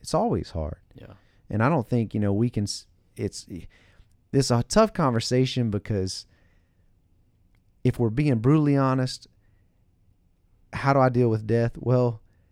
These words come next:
Speaker 1: it's hard, man.
Speaker 2: Yeah.
Speaker 1: Right? Like, and I, and I love the things we've said, but I look back on this situation, I, I don't even know.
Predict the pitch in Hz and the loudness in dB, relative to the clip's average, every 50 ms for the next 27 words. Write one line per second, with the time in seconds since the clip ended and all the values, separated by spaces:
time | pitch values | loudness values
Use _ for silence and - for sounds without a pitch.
0 | _ _ _ _ _ _ _ _ _ _ _ - 123 151 - - 107 104 95 98 | _ _ _ _ _ _ _ _ _ _ _ 0 0 0 2 2 0 0 2 2
1 | 92 80 76 76 80 82 85 82 87 95 90 _ _ _ _ - - 98 101 92 | 0 0 -2 -4 -6 -6 -6 -6 -6 -8 -10 _ _ _ _ -16 -12 -12 -10 -4
2 | 101 107 123 127 127 113 110 113 - - 120 127 135 120 - 123 131 139 156 147 | 0 2 4 4 4 4 2 -2 0 0 2 2 2 0 0 2 4 4 6 6
3 | 131 131 135 139 123 113 110 - 117 110 107 98 101 98 87 - 101 101 98 87 | 6 6 6 6 4 2 -2 -2 0 -2 -2 -2 -2 -4 -4 -2 -2 -2 0 0
4 | 85 87 98 - _ _ _ - 113 113 139 180 190 156 139 139 135 131 135 127 | -2 -4 -8 -12 _ _ _ -4 2 4 6 6 6 6 4 4 2 2 2 0
5 | 127 117 - 123 117 - 123 131 135 123 120 - - - - - - - 208 240 | 0 -2 -4 -8 -6 -2 0 0 0 0 -2 -6 -6 -10 -12 -10 -4 -2 0 2
6 | 247 208 151 127 113 117 113 113 117 117 117 117 113 113 107 - | 4 4 4 4 2 2 0 2 2 2 4 2 2 0 -2 -6